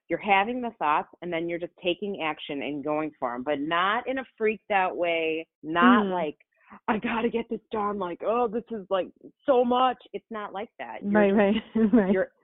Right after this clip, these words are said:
Speaker 1: you're in the flow, and things are happening in your life that you didn't even realize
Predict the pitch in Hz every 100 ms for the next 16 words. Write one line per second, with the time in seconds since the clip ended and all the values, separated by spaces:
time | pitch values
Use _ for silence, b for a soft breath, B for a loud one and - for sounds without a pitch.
0 | _ - 190 202 - 214 220 220 208 -
1 | 220 233 170 156 165 165 165 - _ _
2 | - 220 240 269 302 233 185 156 240 233
3 | 233 - 165 160 139 135 208 233 196 185
4 | 180 240 294 285 254 208 156 147 180 269
5 | 349 269 131 113